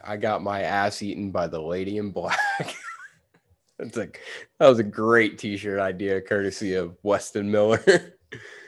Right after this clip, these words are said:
Oh boy. Um, yeah, Darlington. It was, it was cold, man. Why?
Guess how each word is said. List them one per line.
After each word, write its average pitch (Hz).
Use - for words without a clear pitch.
Oh 113
boy. 101
Um, 113
yeah, 120
Darlington. 135
It 120
was, 117
it 107
was 98
cold, 135
man. 110
Why? 107